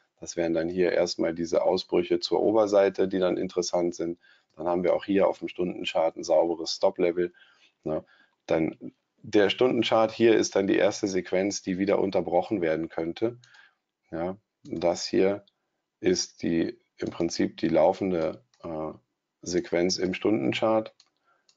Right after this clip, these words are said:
Ja, so sieht das Ganze aus. Und wir sind jetzt gerade bei, hier nach oben durchzugehen. Und wenn wir das schaffen, wenn wir hier deutlich nach oben durchgehen, dann sollte der Kurs nicht mehr unter dieses Tief gehen, weil dann ist die erste Trendebene schon wieder durch.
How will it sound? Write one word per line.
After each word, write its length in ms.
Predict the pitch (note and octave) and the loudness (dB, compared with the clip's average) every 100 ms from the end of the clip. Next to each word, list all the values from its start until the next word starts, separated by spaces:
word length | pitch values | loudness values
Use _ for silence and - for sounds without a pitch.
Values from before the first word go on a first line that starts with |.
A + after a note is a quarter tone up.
| _ _ _ | _ _ _
Ja, 220 | F2 F#2 | -2 -2
so 180 | F2+ F2 | 0 0
sieht 180 | F#2+ F#2+ | 0 -2
das 140 | F2 | -2
Ganze 320 | F2 F2 - F2+ | 0 -2 0 0
aus. 240 | F#2 - | 0 -2
Und 100 | F2 | 0
wir 120 | F2 | 0
sind 260 | F2 A2 - | 2 2 2
jetzt 200 | G2+ - | -4 2
gerade 300 | F#2 F#2 F#2+ | 2 4 2
bei, 400 | F2+ F2 F2 - - | 2 2 2 -4 -16
hier 240 | - G2 F2+ | -2 0 2
nach 160 | F2+ | 0
oben 280 | - F2 E2+ | -2 -4 -2
durchzugehen. 600 | D#2+ E2 - E2 E2 E2 | -4 -6 -8 -6 -6 -6
Und 160 | E2 E2 | -8 -2
wenn 180 | F2+ | 0
wir 100 | F#2 | 2
das 180 | F2 E2+ | 2 0
schaffen, 420 | - F#2+ - G2+ | 0 0 -2 -4
wenn 180 | F2 F2 | -2 0
wir 60 | F2 | 0
hier 160 | F#2 | 0
deutlich 380 | E2+ E2+ F2 E2+ | 2 0 0 -2
nach 120 | E2+ | -2
oben 280 | D#2+ E2+ E2 | -2 -4 -2
durchgehen, 540 | D#2+ F#2+ - F2+ F2 - - - _ | -2 -2 0 0 0 -4 -20 -20 _
dann 160 | - F#2 | 0 2
sollte 360 | F#2 G#2+ A2+ | 4 4 2
der 160 | G#2 F#2 | 0 0
Kurs 300 | - G2 - | 0 -2 0
nicht 280 | G#2 G2+ - | -2 -2 0
mehr 140 | F#2 | 2
unter 280 | G2 A#2 A2 | 2 4 2
dieses 400 | G2 G2 G#2 F#2+ | 2 0 0 -4
Tief 320 | - G#2+ A2 | -4 -4 -4
gehen, 260 | - G2+ F#2+ | 0 2 2
weil 120 | F2 | 2
dann 180 | E2+ F#2 | 2 2
ist 200 | - - | -2 -4
die 80 | - | 0
erste 380 | E2+ F#2 - F#2+ | 2 2 -4 -16
Trendebene 720 | - F#2 F#2 F2 F2 E2+ E2+ | -4 -4 0 0 0 0 -2
schon 240 | F2 F2 | -4 -4
wieder 180 | E2 D#2 | -4 0
durch. 380 | E2+ F#2+ A2 | 2 2 2